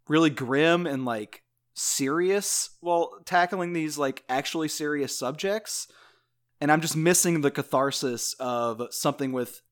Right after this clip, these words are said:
you know, a dark sense of humor and a, like, overactive sense of style paired with that type of subject matter. And I realize that what I'm asking for is a lot more divisive and, um, maybe irresponsible in some ways.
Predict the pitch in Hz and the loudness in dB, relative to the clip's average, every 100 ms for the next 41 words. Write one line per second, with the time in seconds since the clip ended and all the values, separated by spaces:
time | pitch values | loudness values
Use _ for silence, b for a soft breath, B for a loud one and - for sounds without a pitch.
0 | _ 156 127 104 135 139 151 - 156 139 | _ -4 -2 -4 -2 0 0 0 -2 -2
1 | 131 - 156 143 139 135 135 131 123 120 | -6 -4 -2 0 0 0 -2 -4 -4 -2
2 | 117 110 _ 160 147 139 120 139 139 - | -4 -6 _ 2 4 2 0 0 -2 -2
3 | 127 123 - - 117 120 117 107 104 - | -4 -6 -4 -2 0 0 -2 -6 -8 -14
4 | - - - 147 131 113 120 117 - 127 | -16 -14 -4 -2 0 -2 -4 -6 -8 -8
5 | 120 - _ _ - 117 110 - 107 107 | -6 -8 _ _ -10 -10 -10 -10 -10 -10
6 | - 92 101 104 _ _ _ _ _ _ | -12 -12 -12 -16 _ _ _ _ _ _
7 | _ _ 151 156 170 196 170 156 147 151 | _ _ 4 6 10 10 12 10 8 6
8 | 139 127 - 151 151 139 151 - 160 160 | 6 4 2 4 6 6 4 4 -2 0
9 | 143 135 131 127 127 123 117 104 117 131 | 0 0 0 0 -2 -6 -4 -4 -4 -6
10 | 113 113 117 117 107 117 110 104 107 113 | -6 -8 -10 -10 -8 -8 -8 -10 -16 -18
11 | _ _ _ - 135 135 151 - 127 139 | _ _ _ -6 -4 0 -2 -2 -4 -4
12 | - 123 156 170 170 170 180 175 180 185 | -2 -2 -2 -2 -2 -2 -2 -2 -2 -2
13 | - | -4